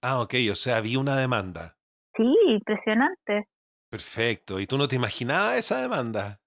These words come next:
Speaker 2: No, fíjate.
Speaker 1: <laughs> Tú pensabas que era un riesgo y en el fondo había un montón de gente que lo único que quería era que hiciera esto. <laughs> Oye, eh,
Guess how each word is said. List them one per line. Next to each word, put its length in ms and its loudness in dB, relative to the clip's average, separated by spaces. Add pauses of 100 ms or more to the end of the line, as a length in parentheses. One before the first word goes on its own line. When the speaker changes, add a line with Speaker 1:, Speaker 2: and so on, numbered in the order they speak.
(320)
Speaker 2:
No, 380 4
fíjate. 480 0
Speaker 1:
<laughs> 1400 -6
Tú 120 2
pensabas 460 2
que 120 -2
era 100 2
un 140 2
riesgo 420 2
y 100 4
en 80 2
el 100 0
fondo 280 -2
había 200 4
un 80 -2
montón 420 -2
de 100 0
gente 300 -4
que 100 0
lo 100 0
único 200 0
que 120 0
quería 380 0
era 160 0
que 80 -10
hiciera 340 0
esto. 400 -10 (440)
<laughs> 500 -12 (500)
Oye, 540 -2
eh, 1040 0